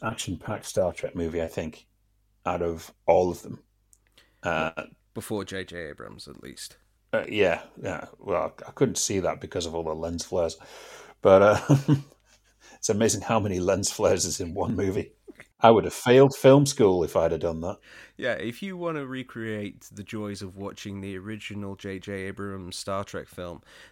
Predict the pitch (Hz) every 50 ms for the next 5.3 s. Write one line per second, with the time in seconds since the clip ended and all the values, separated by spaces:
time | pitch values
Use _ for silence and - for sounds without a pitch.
0 | _ - 101 95 95 92 104 98 - - 82 101 107 123 131 - - 127 113 113
1 | 107 - - 107 104 101 98 98 - - 110 107 104 - - 95 - - - 101
2 | 98 95 95 90 92 - - 110 101 - - 98 - - 82 80 78 82 82 85
3 | 92 - - - 107 98 98 95 98 98 92 92 90 90 82 78 85 98 101 101
4 | 101 98 - - 90 73 90 - 90 - - - _ _ 110 104 85 71 - -
5 | - - - - -